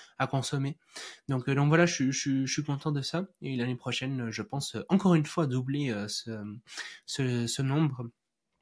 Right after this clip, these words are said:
pour arriver, euh, aux alentours des, des cinquante-deux, euh,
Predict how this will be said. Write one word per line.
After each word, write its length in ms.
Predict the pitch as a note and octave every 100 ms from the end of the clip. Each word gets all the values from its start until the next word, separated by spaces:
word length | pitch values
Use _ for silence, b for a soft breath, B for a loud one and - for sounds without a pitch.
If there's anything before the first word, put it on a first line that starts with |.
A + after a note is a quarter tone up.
| - - -
pour 180 | C3
arriver, 380 | A2 A2 G#2+ G#2+
euh, 120 | G#2
aux 200 | G2 A2+
alentours 280 | G#2 G#2+ C3
des, 200 | A#2 F#2+
des 140 | G2+ G2+
cinquante-deux, 720 | - B2+ A#2+ A2+ A2 B2 A#2+
euh, 260 | G#2 G2